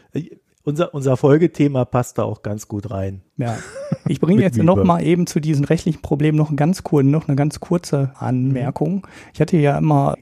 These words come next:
Speaker 2: ich glaube hier auch hier im Podcast, aber auf Twitter auch schon häufiger gesagt, dass man die C O zwei Steuer doch einfach in den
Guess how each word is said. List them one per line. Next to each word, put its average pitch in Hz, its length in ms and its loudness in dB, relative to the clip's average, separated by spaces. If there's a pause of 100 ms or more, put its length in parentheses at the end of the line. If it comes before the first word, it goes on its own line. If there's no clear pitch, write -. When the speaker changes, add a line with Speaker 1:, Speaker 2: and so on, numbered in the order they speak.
Speaker 2:
ich 135 100 -6
glaube 131 240 -2
hier 143 140 0
auch 135 120 -6
hier 143 120 2
im 123 100 -2
Podcast, 151 500 -4
aber 131 140 -4
auf - 140 -8
Twitter 139 360 -4
auch 135 80 -6
schon 131 220 -4
häufiger 135 400 -2
gesagt, 131 420 -4 (340)
dass - 140 -2
man 139 120 2
die 127 100 0
C 139 180 -2
O 135 80 2
zwei 147 400 0
Steuer 139 300 0
doch 131 160 -2
einfach 135 320 -2
in 131 180 -2
den 127 300 -2